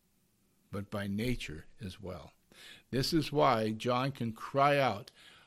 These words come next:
in First John chapter three, "Look at what manner of love the Father has bestowed upon us that we should be called the children of God."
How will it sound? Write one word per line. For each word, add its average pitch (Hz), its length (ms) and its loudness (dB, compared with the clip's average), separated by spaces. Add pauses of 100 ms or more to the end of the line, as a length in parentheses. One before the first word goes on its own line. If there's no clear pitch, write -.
(540)
in 113 140 -4
First 131 300 -4
John 127 320 0
chapter 120 400 -2
three, 101 520 -4 (840)
"Look 143 480 4 (120)
at 117 180 -4
what 147 480 2
manner 127 460 0
of 110 320 -8
love 139 400 0
the 101 140 -8
Father 135 520 -2
has 98 220 -6
bestowed 139 520 -2
upon 131 360 -4
us 131 200 -4
that 104 200 -8
we 120 120 -2
should 127 240 -4
be 104 120 -4
called 123 360 -4
the 98 120 -10
children 113 640 -2
of 101 160 -10
God." 90 440 -10